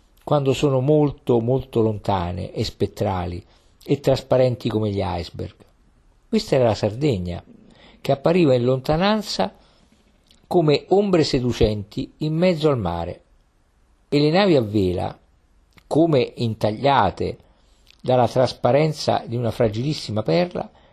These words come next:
si trascinavano dolcemente verso Napoli. Volevo contare le loro vele, cinque vele quadrate,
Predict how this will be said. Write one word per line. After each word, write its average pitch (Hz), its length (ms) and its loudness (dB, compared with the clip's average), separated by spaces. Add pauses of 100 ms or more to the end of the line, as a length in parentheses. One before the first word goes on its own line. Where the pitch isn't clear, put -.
(500)
si - 220 -6
trascinavano 104 880 0
dolcemente 117 840 -4
verso 101 320 -4
Napoli. - 560 -12 (600)
Volevo 185 420 4
contare 185 540 2
le 151 100 4
loro 135 300 4
vele, 87 460 -2 (1000)
cinque 139 440 -2
vele 123 280 2
quadrate, 139 720 0